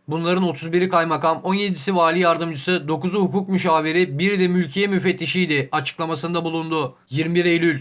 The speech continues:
Milli Eğitim Bakanlığı'nca okullarda yüz yüze eğitim seyreltilmiş uygulamalarla ana sınıfı ve ilkokul birinci sınıflarda haftada bir gün olacak şekilde başlatıldı. Yirmi üç Eylül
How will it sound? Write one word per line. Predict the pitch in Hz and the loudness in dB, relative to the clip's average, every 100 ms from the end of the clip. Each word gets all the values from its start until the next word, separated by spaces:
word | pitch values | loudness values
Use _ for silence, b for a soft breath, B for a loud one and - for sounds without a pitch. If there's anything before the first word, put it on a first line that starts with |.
| - | -4
Milli | 143 147 | -4 0
Eğitim | 165 165 190 | 0 2 2
Bakanlığı'nca | 180 160 170 175 175 185 147 131 | 2 2 2 2 2 2 2 0
okullarda | 165 139 180 175 180 185 | -2 -2 0 2 2 2
yüz | 160 196 180 | 2 0 0
yüze | 170 | 0
eğitim | 180 175 139 190 185 | 2 2 2 0 -2
seyreltilmiş | - 156 143 156 156 180 190 190 | -4 -2 0 2 0 0 0 -2
uygulamalarla | 202 190 185 180 180 185 180 147 | -2 0 2 2 2 2 2 0
ana | 151 180 | 0 -2
sınıfı | - 220 196 214 | 0 -2 0 0
ve | 185 | 0
ilkokul | 180 190 202 196 165 | -2 -2 -2 0 0
birinci | 165 185 196 | 2 0 0
sınıflarda | 208 202 143 170 151 139 | -2 -2 0 0 2 0
haftada | 151 160 196 185 | 0 0 0 0
bir | 170 | 0
gün | 208 208 | 0 0
olacak | 190 185 190 190 | 0 2 0 0
şekilde | 196 185 185 180 | -2 -2 0 0
başlatıldı. | 147 139 160 165 160 165 135 _ | 0 -2 -4 -4 -2 -4 -6 _
Yirmi | 139 151 | -12 -6
üç | 160 139 | -4 0
Eylül | 160 151 147 | 0 2 0